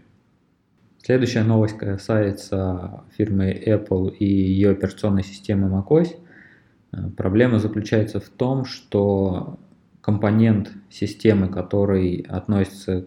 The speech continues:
к новой файловой системе, э, A P F S, раскрывает пароль для зашифрованных томов диска в открытом виде. При попытке зашифровать том жёсткого диска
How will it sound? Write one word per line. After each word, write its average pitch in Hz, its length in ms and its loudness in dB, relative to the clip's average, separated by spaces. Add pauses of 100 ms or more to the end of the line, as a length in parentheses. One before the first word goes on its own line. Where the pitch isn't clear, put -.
к 95 360 0 (240)
новой 95 320 2
файловой 95 380 0
системе, 95 640 -4 (420)
э, 95 220 -4
A 101 440 2
P 101 220 2
F 104 220 -4
S, 180 340 0 (260)
раскрывает 113 1000 0 (340)
пароль 135 540 2 (500)
для 101 400 0
зашифрованных 98 880 0 (160)
томов 95 440 -2
диска 110 440 -2
в 101 360 -2
открытом 104 480 -4
виде. 95 380 -2 (600)
При - 460 2 (160)
попытке 95 480 0
зашифровать 101 720 -2 (160)
том 98 340 0
жёсткого 95 420 -2
диска 110 440 -2